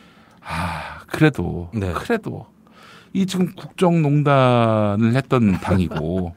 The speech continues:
Speaker 2: 예.
Speaker 1: 그리고 이 지금 또 나온 후보는 기본적인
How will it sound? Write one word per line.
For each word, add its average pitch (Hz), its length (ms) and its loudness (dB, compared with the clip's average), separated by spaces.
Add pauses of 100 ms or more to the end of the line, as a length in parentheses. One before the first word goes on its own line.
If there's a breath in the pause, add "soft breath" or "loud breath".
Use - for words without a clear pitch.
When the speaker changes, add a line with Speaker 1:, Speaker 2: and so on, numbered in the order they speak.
(160)
Speaker 2:
예. 95 140 -8
Speaker 1:
그리고 180 280 -2
이 160 140 -2 (100)
지금 156 240 -2
또 151 220 -2 (300 loud breath)
나온 127 260 4
후보는 123 760 -2 (380 loud breath)
기본적인 185 840 2